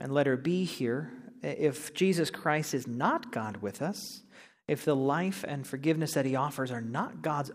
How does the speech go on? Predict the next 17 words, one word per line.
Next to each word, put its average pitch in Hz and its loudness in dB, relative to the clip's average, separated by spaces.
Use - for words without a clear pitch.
own 277 4
life 104 -4
and 113 -6
forgiveness, 117 -6
if 143 0
his 147 0
self-giving 180 4
sacrificial 170 0
love 151 0
poured 143 0
out 175 -2
for 165 2
our 147 0
sake 156 0
is 147 -2
not 151 -4
God's 151 2